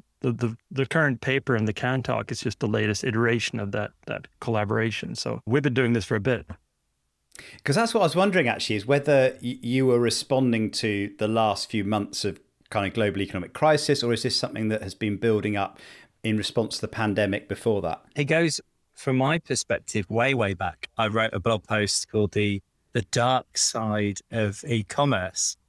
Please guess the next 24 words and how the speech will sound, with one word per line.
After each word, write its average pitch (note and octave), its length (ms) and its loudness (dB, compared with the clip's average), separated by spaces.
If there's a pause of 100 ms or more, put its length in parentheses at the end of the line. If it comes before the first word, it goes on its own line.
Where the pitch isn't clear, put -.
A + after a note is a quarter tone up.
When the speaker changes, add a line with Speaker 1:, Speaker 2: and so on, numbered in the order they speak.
(100)
Speaker 3:
But D3+ 300 0 (280)
I, E3 140 0 (120)
I - 100 -2
just - 280 -2
had G3+ 140 0
this E3 200 0
nagging, B2+ 720 0 (360)
nagging C#3 540 2
feeling B2 580 2
about A2 340 0 (160)
the B2 120 0
business C3 440 0
model. G#2+ 300 4
And A#2 100 6
there A#2 120 4
were B2 80 4
all B2+ 200 4
these A#2+ 300 2
kind B2+ 240 0
of A2 160 -4 (260)
really B2 280 2
weird A#2 320 2
stories, A#2 800 2 (160)
like A2 380 0